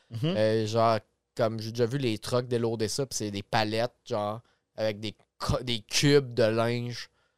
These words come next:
Speaker 2: euh, dans des râpes, là, genre, comme,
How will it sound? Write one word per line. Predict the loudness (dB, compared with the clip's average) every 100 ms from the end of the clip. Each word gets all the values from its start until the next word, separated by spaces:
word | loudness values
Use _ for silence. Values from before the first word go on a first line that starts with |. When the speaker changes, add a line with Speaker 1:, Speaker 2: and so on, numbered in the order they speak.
| _ _ -6
Speaker 2:
euh, | 0 2 4 2 -2 -8
dans | -2 0 0
des | 0 -4
râpes, | 0 0 0 -2
là, | -4
genre, | -2 -2 -2
comme, | 0 -2